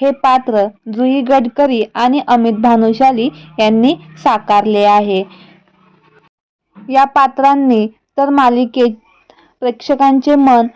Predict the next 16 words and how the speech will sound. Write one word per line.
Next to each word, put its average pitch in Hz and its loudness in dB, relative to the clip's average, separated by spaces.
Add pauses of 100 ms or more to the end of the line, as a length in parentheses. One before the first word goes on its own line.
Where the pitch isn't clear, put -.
(160)
जिंकलेच 254 2
आहेत, 240 2 (460)
पण 247 2 (300)
नकारात्मक 269 0 (420)
बाजू 226 0 (240)
असणारे 247 0
पात्र 247 -2 (120)
म्हणजेच 240 0 (100)
अस्मिता, 226 -4 (380)
तर 233 2 (240)
हे 254 -2
पात्र 254 0 (320)
मोनिका 262 2
दाभाडे 262 0 (220)
यांनी 247 -2 (220)
अत्यंत 285 -4